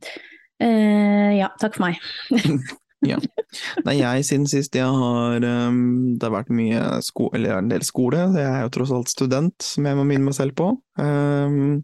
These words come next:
Speaker 1: Ja, skal ikke du også snart ha eksamen, eh, sa-, eksamenstid?
Speaker 2: Ja, det er litt unna, men, ehm,
Speaker 1: Ja, ok.
Speaker 2: det er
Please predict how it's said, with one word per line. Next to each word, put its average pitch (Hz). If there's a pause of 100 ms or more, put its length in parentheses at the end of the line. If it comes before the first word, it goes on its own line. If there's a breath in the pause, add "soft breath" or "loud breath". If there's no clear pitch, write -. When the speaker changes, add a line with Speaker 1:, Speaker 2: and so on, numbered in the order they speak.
Speaker 1:
Ja, 247
skal 214
ikke 233
du 220
også 208
snart 202
ha 175
eksamen, 175 (240)
eh, 190
sa-, -
eksamenstid? 208 (960 loud breath)
Speaker 2:
Ja, 104
det 101
er 104
litt 98
unna, 87 (240)
men, 120
ehm, 117
Speaker 1:
Ja, 202
ok. 107 (840 loud breath)
Speaker 2:
det 135
er 120